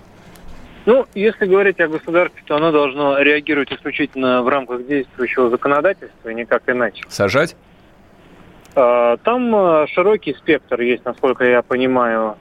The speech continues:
Speaker 1: а, санкций за такого рода проступки, преступления. А, тут, я думаю, может сыграть роль и личное раскаяние, если оно будет.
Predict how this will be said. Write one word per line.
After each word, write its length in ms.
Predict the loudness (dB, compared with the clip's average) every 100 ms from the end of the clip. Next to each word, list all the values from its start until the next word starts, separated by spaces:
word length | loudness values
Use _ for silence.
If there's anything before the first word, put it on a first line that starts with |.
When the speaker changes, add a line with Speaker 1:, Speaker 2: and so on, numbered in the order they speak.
| -6
Speaker 1:
а, 240 | -2 0 0
санкций 500 | -2 -4 -4 -2 -2
за 220 | 0 0
такого 400 | 0 -2 0 0
рода 240 | 0 -2 -4
проступки, 500 | -4 -4 -4 -8 -8
преступления. 760 | -6 -6 -4 -2 0 0 -4 -8 -12 -20 -16 -16 -14 -16 -6 0
А, 360 | 2 4 2
тут, 240 | 2 0 2
я 140 | -2
думаю, 320 | 0 -2 0
может 260 | 0 -2 -2
сыграть 300 | -2 0 0 0
роль 260 | -2 2
и 280 | 2 2 2
личное 360 | 0 -2 0 0
раскаяние, 800 | 0 -2 -2 0 -2 -4 -6 -8 _ -4
если 260 | -2 0
оно 160 | 0 0
будет. 340 | 0 0 -2